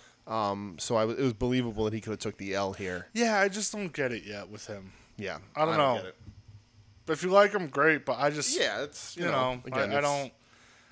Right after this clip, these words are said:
Speaker 2: I don't get it yet. Maybe I will one day, but I don't know. That day has not come yet.
Speaker 1: Right.
Speaker 2: Um, but overall, like, Dark was,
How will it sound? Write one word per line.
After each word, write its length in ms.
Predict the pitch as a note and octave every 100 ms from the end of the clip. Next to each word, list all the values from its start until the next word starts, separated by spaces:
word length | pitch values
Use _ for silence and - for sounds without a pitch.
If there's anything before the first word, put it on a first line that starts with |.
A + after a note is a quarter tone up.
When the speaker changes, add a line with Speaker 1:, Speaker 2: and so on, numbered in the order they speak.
| _ -
Speaker 2:
I 120 | D3
don't 200 | E3+ F3
get 180 | E3 F3+
it 120 | F3+
yet. 320 | F#3 G3 F#3 D3+
Maybe 240 | D#3+ D#3+
I 80 | D#3+
will 240 | D#3 D#3+
one 240 | D#3+ E3 E3
day, 260 | D#3+ D#3+
but 460 | D3+ B2 A2 G#2+ - _ -
I 180 | A#2+ A#2
don't 160 | G#2+ G2+
know. 220 | G2 G2 _ _ _ _ _
That 160 | B2+ A#2
day 100 | B2
has 180 | A2+ G#2+
not 160 | G#2+ G2
come 220 | G#2+ G2
yet. 180 | F2+ E2+ _
Speaker 1:
Right. 260 | A2+ G2+ E2+ - - -
Speaker 2:
Um, 400 | G#2 G2+ G#2 G2 - - _ -
but 200 | D3+ D3
overall, 640 | F3 G#3+ A3+ G3 A3 D3+ -
like, 400 | C#3+ C#3 B2+ -
Dark 260 | - E3+ F#3+
was, 300 | A#3 G3+ F3+